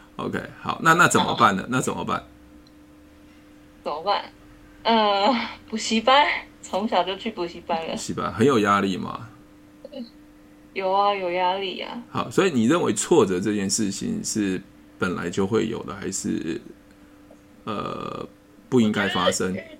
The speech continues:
Speaker 2: 到，遇到问题吧。
Speaker 1: 嗯，嗯，嗯。
Speaker 2: 遇到不会的事情，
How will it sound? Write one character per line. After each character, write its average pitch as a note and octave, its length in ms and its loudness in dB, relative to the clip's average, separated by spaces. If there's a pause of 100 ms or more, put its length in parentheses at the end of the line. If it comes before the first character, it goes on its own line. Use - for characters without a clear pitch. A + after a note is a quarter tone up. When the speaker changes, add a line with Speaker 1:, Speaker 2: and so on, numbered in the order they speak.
(160)
Speaker 2:
到， - 1300 -6
遇 D#4 40 -6
到 D4 180 8
问 D4 320 2
题 - 320 -10
吧。 - 360 0 (140)
Speaker 1:
嗯， A#2 340 2
嗯， G2+ 240 2
嗯。 B3+ 300 0
Speaker 2:
遇 B3 60 -4
到 B3+ 280 6
不 G3+ 360 -6
会 A3+ 240 4
的 F3+ 100 4
事 A3+ 300 -6
情， - 440 -12